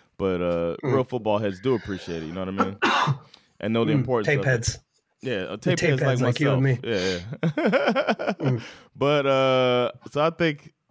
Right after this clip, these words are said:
Speaker 1: Rookie of the Year is gonna go to somebody who's been forced into our living room, and, and, and, you know, Hard
Speaker 2: Mm.
Speaker 1: Knocks thinks that they, they got a sexy sister,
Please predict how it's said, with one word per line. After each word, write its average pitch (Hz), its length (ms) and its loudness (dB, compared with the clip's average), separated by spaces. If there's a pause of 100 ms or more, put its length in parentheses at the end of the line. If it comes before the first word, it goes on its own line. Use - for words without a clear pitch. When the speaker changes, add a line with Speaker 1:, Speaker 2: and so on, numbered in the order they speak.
(960)
Speaker 1:
Rookie 139 380 0
of 123 60 0
the 120 60 0
Year 117 280 0
is 98 120 -4
gonna 104 220 -4
go 95 360 2
to 90 380 -4
somebody 104 380 0
who's 95 100 0
been 90 140 -2
forced 117 360 0
into 104 180 -2
our 95 80 4
living 87 360 0
room, 85 280 -4 (420)
and, 92 460 0
and, 92 460 -4 (560)
and, 95 420 -2
you 120 80 -2
know, 76 240 -2 (160)
Hard 120 240 4
Speaker 2:
Mm. 131 40 6
Speaker 1:
Knocks 110 260 2
thinks 104 280 -2
that 92 220 0 (180)
they, 92 140 -4
they 101 180 -6
got 92 180 0
a 90 60 0
sexy - 340 -2
sister, 82 500 -8